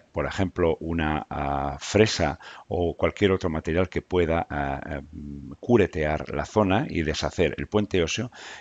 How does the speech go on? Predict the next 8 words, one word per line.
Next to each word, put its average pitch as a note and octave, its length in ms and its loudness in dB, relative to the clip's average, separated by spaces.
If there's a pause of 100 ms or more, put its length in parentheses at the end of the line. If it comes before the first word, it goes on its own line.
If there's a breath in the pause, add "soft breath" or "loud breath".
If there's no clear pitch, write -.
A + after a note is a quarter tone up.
y A2 100 2
posteriormente G#2 800 4
rellenar D#2 460 0
el G2 100 2
defecto E2+ 420 -4
que C#2+ 140 -4
hemos D2 280 -4
generado, D#2+ 520 0